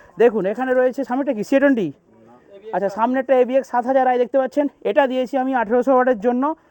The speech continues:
আর দুটো সিএ টোয়েন্টি দিয়েছি বারোশো ওয়াটের জন্য। এবার বন্ধুদেরকে একটা কথা বলি, আমি যদি তিনটে সিএ টোয়েন্টি দিতাম তাও চলতো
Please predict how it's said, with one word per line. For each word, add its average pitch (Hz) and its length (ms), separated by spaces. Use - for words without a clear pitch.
আর 160 100
দুটো 247 240
সিএ 262 160
টোয়েন্টি 262 280
দিয়েছি 240 240
বারোশো 220 280
ওয়াটের 214 260
জন্য। 135 160
এবার 277 200
বন্ধুদেরকে 254 360
একটা - 160
কথা 196 220
বলি, 208 140
আমি 247 140
যদি 302 180
তিনটে 302 300
সিএ 294 160
টোয়েন্টি 294 300
দিতাম 294 200
তাও 262 160
চলতো 127 280